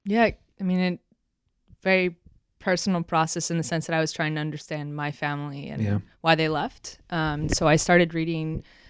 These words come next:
Speaker 1: Albert Memmi's The Pillar of Salt, which I believe came out in nineteen fifty-three, so
Speaker 2: Yeah.
Speaker 1: right before Tunisian independence in fifty-six.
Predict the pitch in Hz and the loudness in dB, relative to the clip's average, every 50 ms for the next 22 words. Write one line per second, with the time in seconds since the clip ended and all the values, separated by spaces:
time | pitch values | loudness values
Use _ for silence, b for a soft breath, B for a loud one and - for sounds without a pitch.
0 | b b - 156 160 160 156 156 160 160 160 165 156 156 156 - - - - - | b b -4 -2 2 2 4 4 4 2 2 2 0 -2 -2 -2 -2 -2 -2 -2
1 | - - 156 - - 165 165 160 147 151 - - - 180 226 277 - - - - | -4 -8 -8 -2 2 2 4 4 2 0 -2 2 2 4 4 4 2 -4 -10 -16
2 | - _ _ _ - 175 170 170 170 165 165 - 190 175 170 160 - - - 156 | -16 _ _ _ -8 -2 2 4 4 4 2 2 0 0 2 2 0 0 -4 -6
3 | 151 156 156 156 - - 156 - - 160 - - 165 - - 170 180 214 214 - | -6 -6 -6 -6 -6 -6 -8 -8 -8 -10 -8 -8 -10 -6 -2 0 2 2 2 2
4 | - 113 110 104 156 165 165 175 160 - - 165 156 - - 175 160 151 147 - | 4 4 6 6 6 4 4 0 -6 -4 -4 -4 -4 -4 -4 -4 -2 -2 -2 -4
5 | 160 156 156 151 - - 160 147 151 - - - - - - 185 190 233 - _ | -4 -6 -6 -6 -6 -6 -4 -4 -4 -6 -8 -8 -10 -10 -10 -10 -10 -12 -14 _
6 | - 180 160 - 165 - - - - - - - - - | -4 -4 -4 -4 -6 -6 -4 -6 -4 -4 -6 -6 -6 -8